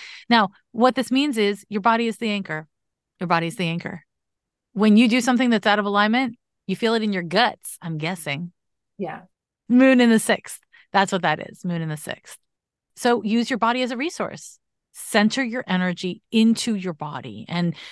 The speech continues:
Speaker 1: the way you do that is by simply slowing down, feeling your body, noticing your body,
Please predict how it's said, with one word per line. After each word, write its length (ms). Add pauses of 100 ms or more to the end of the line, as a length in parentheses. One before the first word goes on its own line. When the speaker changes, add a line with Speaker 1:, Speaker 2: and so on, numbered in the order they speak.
Speaker 1:
the 100
way 100
you 140
do 140
that 220
is 160
by 120
simply 580 (600)
slowing 500
down, 400 (220)
feeling 420
your 120
body, 580
noticing 680
your 120
body, 500